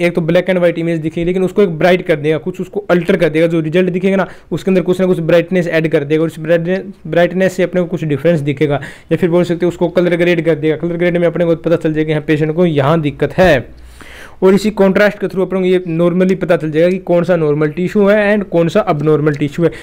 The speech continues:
तो इसमें अपने को ज़्यादा कोई हार्ड and fast रूल नहीं है। जैसे आप कॉन्ट्रास्ट देंगे, अपने को व्हाइट व्हाइट चमकीला पदार्थ अपने को जो सब्सटेंस दिखेगा। Then कह रहा है कि सीटी स्कैन्स को अपन क्या करते हैं, कोई भी पिन पॉइंट इन्फेक्शंस हो गया, कोई मसल डिसऑर्डर है,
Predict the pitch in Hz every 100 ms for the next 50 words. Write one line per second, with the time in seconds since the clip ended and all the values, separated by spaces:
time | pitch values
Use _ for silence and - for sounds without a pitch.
0 | - - 156 175 160 175 165 156 160 165
1 | 143 139 160 - 151 - 147 147 165 143
2 | 147 147 151 143 151 147 156 165 160 160
3 | 143 127 139 143 147 147 143 147 143 139
4 | 143 139 135 143 139 135 143 139 135 -
5 | - - - - 123 160 147 - 143 147
6 | 143 143 123 156 127 - - - - -
7 | - - - 143 190 214 208 196 202 202
8 | 202 214 190 - - - 202 190 214 202
9 | 190 196 185 190 185 185 185 190 185 185
10 | 180 185 185 185 185 180 170 180 180 180
11 | 175 170 170 170 165 165 170 185 156 165
12 | - 165 147 165